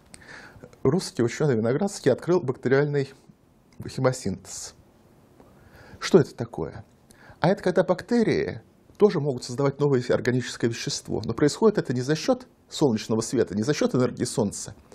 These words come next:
а за счёт химических реакций. Вероятно, в юные годы Земли вот такая хемосинтетическая бактериальная цепь была крайне важна. Но сейчас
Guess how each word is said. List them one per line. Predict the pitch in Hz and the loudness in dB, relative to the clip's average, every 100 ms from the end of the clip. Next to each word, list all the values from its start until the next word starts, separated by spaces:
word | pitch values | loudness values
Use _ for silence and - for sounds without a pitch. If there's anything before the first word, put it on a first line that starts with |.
| - - - | -20 -20 -4
а | - | 0
за | 120 | 2
счёт | 139 240 | 2 0
химических | - 156 160 - - - | 0 0 0 -6 -6 0
реакций. | 139 101 - - - 135 _ - - - | 2 2 -2 -12 -14 -16 _ -20 -16 -2
Вероятно, | 117 117 120 180 180 123 | 6 6 6 2 2 -4
в | |
юные | 113 139 120 | 0 0 2
годы | 113 117 104 | 2 2 2
Земли | 95 104 117 175 160 - - - - - - - - | 2 2 2 2 0 -2 -20 -20 -20 -20 -20 -20 -2
вот | 107 123 - - | 0 0 -4 -2
такая | 107 101 123 117 104 98 - - - | 0 2 0 2 2 2 -2 -10 -16
хемосинтетическая | - 117 - 151 110 120 - - 101 | -10 -8 -8 -8 -4 -4 -4 -4 -4
бактериальная | - 107 104 104 98 | 0 2 2 2 -2
цепь | - 104 | 0 0
была | 104 101 | 2 0
крайне | 98 98 101 87 | 2 2 2 0
важна. | 85 90 - 87 73 - _ - - | -4 -4 -6 -10 -10 -14 _ -20 -12
Но | - | -2
сейчас | 156 180 - 220 208 - - | 0 0 2 2 2 -4 -14